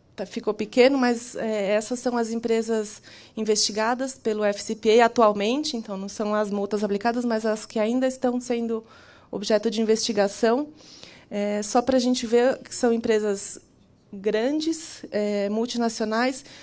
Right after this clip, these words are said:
muitas das quais com operações, investigadas por operações realizadas aqui no Brasil.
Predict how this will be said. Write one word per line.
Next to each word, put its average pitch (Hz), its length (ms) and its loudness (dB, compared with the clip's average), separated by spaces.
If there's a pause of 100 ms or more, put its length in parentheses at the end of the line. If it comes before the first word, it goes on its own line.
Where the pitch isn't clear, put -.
(120)
muitas 285 280 0
das 262 220 0
quais 247 240 0
com 254 160 -4
operações, 233 880 0
investigadas 226 720 2
por 254 160 2
operações 247 600 2
realizadas 240 520 2
aqui 233 220 -2
no 269 100 0
Brasil. 233 480 2